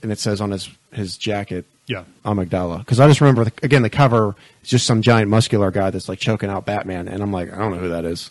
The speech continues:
Speaker 2: Yeah, it's kinda generic.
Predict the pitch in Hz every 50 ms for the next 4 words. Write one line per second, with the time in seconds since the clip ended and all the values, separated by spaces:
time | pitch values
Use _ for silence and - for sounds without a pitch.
0 | _ _ - 131 110 107 104 104 - - - - - - - - - - _ _
1 | - - 107 98 92 92 92 85 _ _ _ _ _ _ _ _ _ - 107 101
2 | 104 92 92 90 90 90 90 - - -